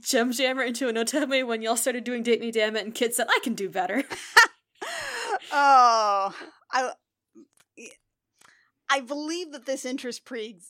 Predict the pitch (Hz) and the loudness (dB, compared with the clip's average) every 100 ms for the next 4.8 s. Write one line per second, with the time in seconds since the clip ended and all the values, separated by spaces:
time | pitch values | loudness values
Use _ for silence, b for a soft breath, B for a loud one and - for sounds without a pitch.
0 | _ _ - 262 262 247 233 233 _ _ | _ _ -16 -14 -14 -16 -18 -20 _ _
1 | - 131 - _ - _ 247 247 262 311 | -16 -16 -16 _ -20 _ -6 -4 -6 -6
2 | 302 220 226 247 220 214 220 214 214 262 | -8 -4 -2 0 0 0 -2 -6 -8 -8
3 | 226 185 226 233 277 285 - - - 247 | -8 -8 -8 -8 -8 -8 -10 -16 -4 -2
4 | 247 - 277 269 320 339 - - | -2 -4 -8 -6 -8 -10 -14 -18